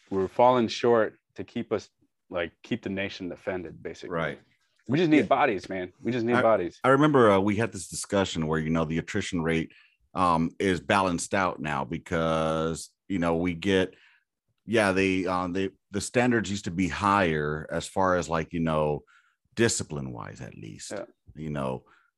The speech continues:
Speaker 2: I think that, that one, that's one of those things that I don't know if it's
Speaker 1: I think
Speaker 2: changed. Go
Speaker 1: in
Speaker 2: ahead.
Speaker 1: the Army, I feel like the Army doesn't care about discipline anymore. They care about, can you, are you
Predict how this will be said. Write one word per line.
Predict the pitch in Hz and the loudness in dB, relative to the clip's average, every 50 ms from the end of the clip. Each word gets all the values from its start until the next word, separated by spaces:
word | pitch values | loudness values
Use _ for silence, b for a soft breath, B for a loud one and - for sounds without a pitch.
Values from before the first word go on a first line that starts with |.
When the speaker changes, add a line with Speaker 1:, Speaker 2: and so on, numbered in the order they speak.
| _ - | _ -8
Speaker 2:
I | 85 90 | -8 -6
think | - 107 104 95 80 - | -2 0 0 0 0 -2
that, | 95 - - _ _ _ 80 | -6 -8 -8 _ _ _ -16
that | 78 78 90 90 92 - - | -6 -2 -2 -2 -2 -4 -8
one, | 90 85 78 85 85 87 85 82 | -12 -8 -6 -4 -2 -4 -4 -4
that's | 85 98 95 - - | -2 -2 -2 -2 -2
one | - 110 101 | -2 0 0
of | 85 | 2
those | 90 87 85 - | 0 -2 -4 -4
things | - 95 90 87 80 71 | -6 -2 -2 -2 -2 0
that | 85 80 78 - _ _ _ _ - | 0 -2 -2 -2 _ _ _ _ -2
I | - 92 98 | 0 2 2
don't | 104 98 95 92 | 2 2 4 2
know | 90 90 90 90 85 - b b b b b _ _ _ - - | 4 4 2 2 0 -4 b b b b b _ _ _ -20 -10
if | - 87 87 82 82 78 - - | -6 -4 -4 -4 -4 -6 -6 -8
it's | - - - - - - | -8 -8 -8 -10 -2 2
Speaker 1:
I | 120 123 | 2 4
think | - - | 4 4
Speaker 2:
changed. | 160 - 120 139 143 - - _ - _ _ _ _ _ | 4 4 2 0 -4 -8 -14 _ -20 _ _ _ _ _
Go | - - | -2 2
Speaker 1:
in | 127 123 | 4 4
Speaker 2:
ahead. | 123 | 6
Speaker 1:
the | 120 117 | 6 6
Army, | 123 139 147 156 151 151 147 139 123 | 6 4 4 2 2 2 0 0 -2
I | - - 117 120 113 | -2 0 0 0 0
feel | - - 139 131 | 0 0 0 2
like | 131 120 107 | 2 2 0
the | 117 110 | 0 -2
Army | 113 110 113 107 | -2 -2 -2 -4
doesn't | 101 104 98 101 92 85 | -4 -4 -6 -6 -8 -4
care | - 104 104 | 0 2 2
about | 101 101 95 87 - | 4 4 0 0 -2
discipline | - 104 101 - 131 - - 170 180 180 175 160 _ _ _ - | -6 -12 -12 -12 -18 -16 -12 -10 -8 -8 -10 -12 _ _ _ -10
anymore. | 156 170 185 190 185 190 196 190 175 - _ _ _ _ _ - _ - | -8 -8 -6 -6 -6 -8 -8 -10 -12 -16 _ _ _ _ _ -20 _ -4
They | - 101 | -4 -4
care | 98 - - 135 135 131 | -2 0 2 2 2 4
about, | 117 120 117 113 110 90 - - _ _ | 4 4 4 4 4 2 0 -10 _ _
can | - - 135 123 117 117 | -14 -10 -6 -4 -2 -2
you, | 113 117 127 135 131 101 - - | -2 -2 -2 -2 -4 -4 -4 -4
are | - 107 | -4 -4
you | 110 117 139 156 151 139 127 117 | -2 -2 -4 -4 -6 -6 -8 -10